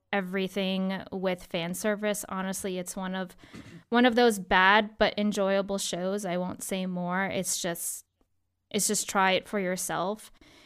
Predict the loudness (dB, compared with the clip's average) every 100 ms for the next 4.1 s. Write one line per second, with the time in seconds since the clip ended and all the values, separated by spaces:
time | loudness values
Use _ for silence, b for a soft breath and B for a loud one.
0 | b -2 0 2 0 0 -4 -2 -2 0
1 | 0 -2 -2 -2 0 0 -2 -4 -4 -4
2 | -2 -4 -2 -2 0 -2 -2 -2 -2 -2
3 | -2 -4 -4 0 0 0 -2 -2 0 0
4 | -4